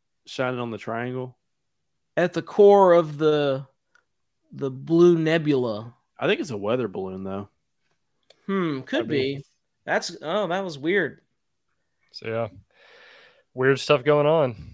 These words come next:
Speaker 3: I know you, I know Peter wants to do a, uh, episode soon about the noises in the sky.
Speaker 1: This is a great
Speaker 2: Yes.
Speaker 1: question. Why is it always California?
Speaker 3: It's either California or Florida.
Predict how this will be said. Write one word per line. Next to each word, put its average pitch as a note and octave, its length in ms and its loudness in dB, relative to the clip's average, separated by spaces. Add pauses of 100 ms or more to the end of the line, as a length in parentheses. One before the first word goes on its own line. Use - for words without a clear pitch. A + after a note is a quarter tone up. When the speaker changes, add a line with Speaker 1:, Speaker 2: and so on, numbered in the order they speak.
(240)
Speaker 3:
I C#3 80 -4
know C3+ 100 2
you, C3 240 -2
I C#3+ 80 -2
know C3+ 120 -2
Peter C#3 220 -2
wants C3 240 0
to B2 60 -12
do B2+ 240 -2
a, B2 140 2
uh, A#2+ 280 0
episode B2+ 520 -8
soon C3+ 260 -6
about B2+ 280 -4
the A#2+ 60 -10
noises A#2+ 460 -6
in B2 100 -8
the A#2 60 -8
sky. C3 480 -6 (800)
Speaker 1:
This G3+ 240 4
is F4 80 -4
a - 80 2
great C3+ 280 6
Speaker 2:
Yes. - 40 -4
Speaker 1:
question. A2 500 -2 (520)
Why C#3 340 4
is G#3 140 2
it E3+ 80 0
always B2+ 280 4
California? A2 720 -6 (1200)
Speaker 3:
It's - 100 -12
either D#3+ 140 -4
California B2+ 560 -2
or G#2 80 -8
Florida. A2 380 -8